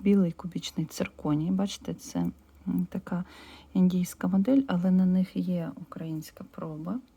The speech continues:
Зазвичай вони такі йдуть зі всякими там рубінами, ізумрудами, <laughs> сапфірами, але в даному випадку у нас просто кубічний цирконій біленький.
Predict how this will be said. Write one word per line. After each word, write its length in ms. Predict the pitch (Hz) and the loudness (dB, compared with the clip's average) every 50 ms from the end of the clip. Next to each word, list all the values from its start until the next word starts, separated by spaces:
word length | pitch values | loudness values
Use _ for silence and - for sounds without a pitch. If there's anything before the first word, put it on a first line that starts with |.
| _ _ _ _ _ _ _ _ _ _ _ _ _ _ _ _ _ _ _ _ _ _ _ _ _ _ _ _ - _ - | _ _ _ _ _ _ _ _ _ _ _ _ _ _ _ _ _ _ _ _ _ _ _ _ _ _ _ _ -20 _ -12
Зазвичай 540 | 175 160 165 160 165 165 - - 190 190 180 | -12 -10 -8 -8 -8 -8 -6 -4 -2 -2 0
вони 260 | 170 165 160 160 156 | 0 -2 -2 -4 -4
такі 320 | - 151 151 - - - | -6 -8 -12 -12 -10 -8
йдуть 320 | 160 156 156 151 156 151 147 - - - 160 156 151 | -6 -6 -6 -6 -6 -8 -10 -12 -14 -10 -8 -6 -4
зі 140 | 147 147 139 | -4 -4 -4
всякими 520 | 139 - - 151 - - - 156 147 151 | -6 -6 -10 -12 -10 -8 -6 -6 -6 -6
там 260 | - - 135 143 147 | -6 -2 -2 0 0
рубінами, 560 | 147 156 151 151 156 151 151 147 147 147 143 | -2 -4 -4 -2 -2 0 0 0 2 2 2
ізумрудами, 800 | 143 143 143 151 147 151 147 156 165 147 147 151 143 151 156 160 | 2 2 0 -2 -2 -2 -2 -4 -6 -6 -6 -4 -4 -4 -4 -4
<laughs> 20 | |
сапфірами, 800 | - - - 175 165 - - - 247 247 208 165 165 156 151 156 180 | -4 -6 -6 -6 -8 -8 -6 -4 -2 0 0 0 0 -2 -2 -4 -4
але 180 | 156 160 160 151 | -6 -6 -6 -6
в 40 | 151 | -6
даному 400 | 151 170 180 180 175 165 156 156 | -4 -2 -2 0 0 0 -2 -2
випадку 480 | 165 180 202 - - - - - - | -4 -6 -6 -6 -8 -10 -8 -8 -4
у 40 | - | -2
нас 220 | 202 196 202 - | 0 0 -2 -4
просто 640 | - - - - 262 330 359 - - - - - 311 - - - - - - - - | -8 -8 -2 -2 -2 -2 -2 -6 -12 -12 -8 -8 -8 -8 -10 -14 -18 -20 -20 -20 -8
кубічний 460 | - 240 220 233 233 233 - - 208 | -4 -4 -2 -2 -4 -6 -8 -8 -8
цирконій 560 | 196 - - 202 196 - - 214 208 196 196 190 | -8 -8 -8 -10 -8 -8 -4 -2 0 2 2 2
біленький. 640 | 185 190 190 185 185 185 185 190 - - 190 | 0 0 -2 -2 -2 -2 -4 -4 -6 -6 -10